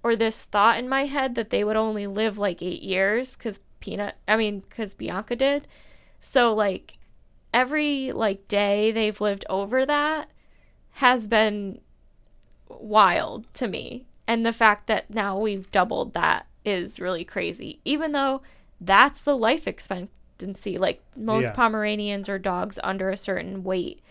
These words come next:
Speaker 2: Most, most l-, small dogs
Speaker 1: live longer.
Speaker 2: live longer.
Speaker 1: Absolutely. That's, like, a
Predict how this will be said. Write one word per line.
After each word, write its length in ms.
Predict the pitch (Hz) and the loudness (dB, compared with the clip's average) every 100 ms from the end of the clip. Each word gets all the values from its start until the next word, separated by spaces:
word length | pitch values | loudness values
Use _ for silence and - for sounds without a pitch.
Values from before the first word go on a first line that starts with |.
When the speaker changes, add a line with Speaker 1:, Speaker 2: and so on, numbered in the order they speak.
| - - - 135 | -20 -20 -14 -2
Speaker 2:
Most, 420 | 139 135 - 143 | -2 -2 -6 -4
most 300 | 147 160 - | -2 -2 -4
l-, 120 | 117 | -10
small 420 | - 143 131 127 123 | -10 -4 0 0 0
dogs 540 | 113 98 95 98 - | -2 -4 -6 -12 -2
Speaker 1:
live 260 | 233 233 185 | 2 2 2
longer. 420 | 175 165 - - | -2 -2 -6 -6
Speaker 2:
live 320 | 123 127 120 | -4 -2 -4
longer. 500 | 107 107 101 98 98 - - - | -4 -6 -6 -10 -16 -20 -20 0
Speaker 1:
Absolutely. 600 | 240 233 240 208 - - | 0 2 -2 -4 -4 -6
That's, 340 | 196 220 226 - | 0 0 0 -2
like, 200 | 220 220 | -2 -2
a 260 | 190 - | -4 -6